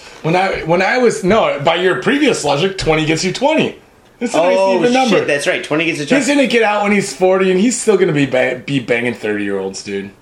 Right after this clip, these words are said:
Speaker 2: Dude, this guy deserves more time than that. This guy's sixty-six. He's just driving a taxi for fun, or maybe he's, like, saving up some money for his grandkids', like, graduation party or some shit. I don't know.
Speaker 1: You know, I am a hater of taxi drivers in every country.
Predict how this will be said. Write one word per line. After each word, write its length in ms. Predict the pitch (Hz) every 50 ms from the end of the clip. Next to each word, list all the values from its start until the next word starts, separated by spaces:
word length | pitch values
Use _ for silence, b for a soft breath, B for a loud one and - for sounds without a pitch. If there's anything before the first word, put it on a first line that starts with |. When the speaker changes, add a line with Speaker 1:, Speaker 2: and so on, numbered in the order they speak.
| _ _ _
Speaker 2:
Dude, 200 | - 220 247 214
this 140 | 240 262 262
guy 160 | - 233 180
deserves 420 | 151 139 131 104 110 104 92 92
more 220 | 104 110 110 104 98
time 240 | - 117 113 110 107
than 100 | 104 107
that. 200 | 120 143 151 147
This 140 | 202 208 202
guy's 200 | 247 240 214 - -
sixty-six. 760 | 254 240 - - 240 214 - - - 208 202 202 202 196 -
He's 160 | 214 208 -
just 180 | - 190 - -
driving 240 | 196 190 185 190 202
a 80 | 190 -
taxi 420 | - 170 160 170 165 - 190 185 156
for 120 | 180 180
fun, 400 | 180 - - 156 160 165 170 160
or 80 | 160 170
maybe 200 | 196 220 220 233
he's, 120 | 214 185
like, 140 | 208 190 185
saving 260 | - 185 190 196 202
up 80 | 196 190
some 240 | - 196 180 151
money 280 | 143 147 156 165 170 165
for 100 | 165 175
his 120 | 160 135
grandkids', 640 | - - 131 135 147 156 147 151 165 160 156 147 -
like, 200 | 143 131 127 -
graduation 720 | - 123 131 151 143 - 123 123 131 139 131 - 135 131
party 460 | 131 - 135 131 131 131 131 135 131
or 80 | 127 131
some 160 | - 135 135
shit. 160 | 131 - 151
I 120 | 165 196 196
don't 160 | 160 131 120
know. 160 | 113 113 120
Speaker 1:
You 100 | 185 202
know, 160 | 208 196 190
I 220 | 190 165 170 185 190
am 140 | 196 190 160
a 40 |
hater 380 | 139 - 139 147 151 147 156 147
of 100 | 139 -
taxi 380 | - 135 123 110 - - 131 113
drivers 420 | 120 113 113 113 113 110 104 -
in 180 | 120 107 107 -
every 180 | 113 113 110 113
country. 400 | 110 - 101 90 - 85 78